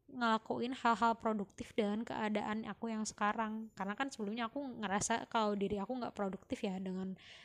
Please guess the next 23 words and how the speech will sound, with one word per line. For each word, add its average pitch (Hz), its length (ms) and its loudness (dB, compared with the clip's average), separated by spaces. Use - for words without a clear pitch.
jadi 202 240 0
ibu 202 160 0
rumah 202 300 -2
tangga 196 400 -2
yang 214 280 0
cuma, 202 320 -4
eh, 214 240 2
ngerjain 208 840 0
kerjaan 220 400 2
domestik. 202 640 -2
Tapi - 360 -2
aku 247 320 0
kembali 233 480 4
memaknai 233 400 0
apa - 240 -2
sih 339 280 4
produktif 220 560 2
itu. 269 640 -4
Kalau 220 240 2
produktif 214 560 -2
itu 247 160 -8
nggak 240 320 2
harus 214 320 -4